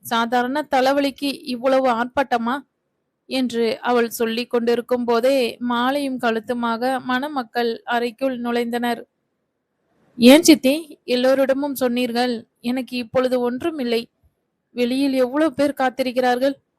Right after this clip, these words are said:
குடும்பமே இங்கே இருந்தால் என்ன, ஏது என்று கேள்வி கேட்க மாட்டார்களா?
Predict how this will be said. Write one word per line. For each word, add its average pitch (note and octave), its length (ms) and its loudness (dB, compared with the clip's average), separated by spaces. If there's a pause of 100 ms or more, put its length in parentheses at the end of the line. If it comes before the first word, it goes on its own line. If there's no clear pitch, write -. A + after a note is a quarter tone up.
(180)
குடும்பமே D4 540 -2
இங்கே C4+ 180 0
இருந்தால் C4 420 0 (340)
என்ன, B3 300 -4 (880)
ஏது D4 320 2
என்று B3+ 300 -2
கேள்வி C#4+ 340 -2
கேட்க B3+ 280 -2
மாட்டார்களா? A#3 540 0